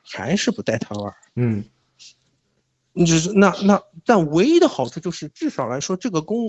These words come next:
Speaker 1: 这，这个，这个议员把她当朋友。
Speaker 2: 嗯。
Speaker 1: 那就说，就是我可以跟你交朋友，但是我的圈子，我，你绝对不能去。
Speaker 2: 嗯。
Speaker 1: 因为你不是一路人。
Speaker 2: 对，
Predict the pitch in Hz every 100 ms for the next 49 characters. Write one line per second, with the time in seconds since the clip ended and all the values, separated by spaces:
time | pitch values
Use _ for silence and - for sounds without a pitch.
0 | 196 240 190 - - 202 147 185 185 156
1 | 277 139 147 180 - 117 110 117 95 98
2 | - _ - 151 135 113 - _ _ _
3 | _ _ _ _ _ _ _ _ _ _
4 | _ _ 170 165 165 165 - 175 180 156
5 | 127 117 - 240 185 214 165 104 180 -
6 | 113 110 - 165 156 120 104 107 180 180
7 | 156 123 101 117 127 - 113 139 - _
8 | 127 123 - - - - - 151 123 104
9 | 131 151 147 117 - 135 - 110 135 180
10 | 107 80 - - - 120 107